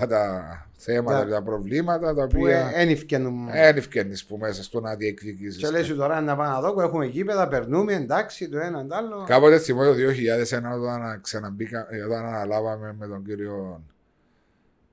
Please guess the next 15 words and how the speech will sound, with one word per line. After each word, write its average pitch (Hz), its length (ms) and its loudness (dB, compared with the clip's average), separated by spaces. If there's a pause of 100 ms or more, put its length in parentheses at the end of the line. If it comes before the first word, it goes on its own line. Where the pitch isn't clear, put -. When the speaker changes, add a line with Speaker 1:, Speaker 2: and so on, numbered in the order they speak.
(120)
Speaker 1:
με 113 120 -6
τον 98 360 2
πρόδρομο, 120 600 2
τον 117 180 -4
Κυριάκο, 107 600 -2
τον 110 140 -4
Χάρη, 113 680 -6
τον 110 120 -8
Λοϊζή, 101 500 -6
τον 113 100 -8
Χάρη, 104 200 -10
τον 113 100 -10
Φωτίου, 117 640 -6
είχαν, 139 520 -4 (1200)
ε... 82 640 -6